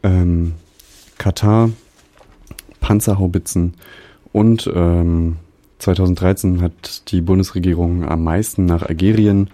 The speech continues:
äh, exportiert, gepanzerte Fahrzeuge für achthundertsechsundzwanzig Millionen Euro. Ähm, das ist ganz schön viel.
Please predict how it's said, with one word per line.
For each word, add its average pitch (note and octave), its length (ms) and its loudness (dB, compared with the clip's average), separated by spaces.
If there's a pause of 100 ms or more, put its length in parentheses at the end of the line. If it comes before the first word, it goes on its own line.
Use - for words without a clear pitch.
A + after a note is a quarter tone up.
(500)
äh, E2+ 380 2
exportiert, - 680 -4
gepanzerte F2 540 -2
Fahrzeuge D#2+ 540 -2
für D#2+ 320 -4 (520)
achthundertsechsundzwanzig E2 1160 -2
Millionen D#2 340 -2
Euro. D2+ 400 -6 (840)
Ähm, F#2 600 2 (880)
das G2 180 -2
ist - 420 -4 (1160)
ganz F2+ 180 2
schön F#2 140 0
viel. C#3+ 400 2